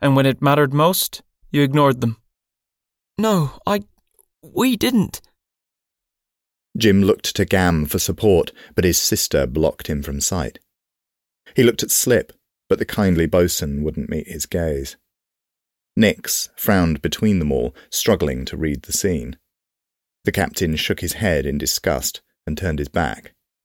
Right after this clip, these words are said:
Speaker 1: "Kaber, tie him up."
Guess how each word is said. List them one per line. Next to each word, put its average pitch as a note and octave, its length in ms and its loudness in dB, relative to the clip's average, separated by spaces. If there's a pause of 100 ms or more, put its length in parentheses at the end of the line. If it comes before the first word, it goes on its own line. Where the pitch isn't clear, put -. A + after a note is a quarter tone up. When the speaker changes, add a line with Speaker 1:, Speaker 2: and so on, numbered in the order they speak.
(1200)
Speaker 1:
"Kaber, D3+ 380 2 (440)
tie G#3+ 160 2
him C3+ 140 4
up." - 160 -4